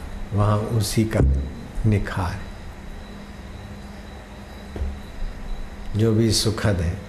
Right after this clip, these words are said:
प्यारा है, सत्य है। बोले, कुछ लोग तो बोलते हैं कि परमात्मा सत्य है, आत्मा सत्य है और संसार झूठा है, हाँ, मिथ्या है।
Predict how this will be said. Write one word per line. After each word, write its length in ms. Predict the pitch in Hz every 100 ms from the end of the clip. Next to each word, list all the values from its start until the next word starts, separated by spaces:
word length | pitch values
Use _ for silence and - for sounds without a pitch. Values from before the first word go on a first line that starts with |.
| -
प्यारा 320 | 107 95 101 98
है, 220 | 87 82 - - - - - - - - - - - - - -
सत्य 280 | - 104 -
है। 280 | 90 82 - - - - - - - - - 110
बोले, 240 | 120 123
कुछ 400 | - - 127 -
लोग 320 | 127 127 -
तो 100 | 131
बोलते 520 | 117 120 120 - 123
हैं 100 | 120
कि 100 | 113
परमात्मा 1200 | 110 107 - - - - 110 107 110 110 - 107 95
सत्य 420 | - 101 - 98
है, 200 | 101 -
आत्मा 460 | 98 95 - 107
सत्य 400 | 101 - 101 -
है 120 | 95 98 - - - - - - - - - - 101
और 120 | 92
संसार 600 | - 95 92 92 90 85
झूठा 300 | 98 101 -
है, 160 | 98 92 - - - - - - - - - - - - - - - - - -
हाँ, 340 | - 85 87
मिथ्या 460 | 87 95 101 - 98
है। 200 | 92 87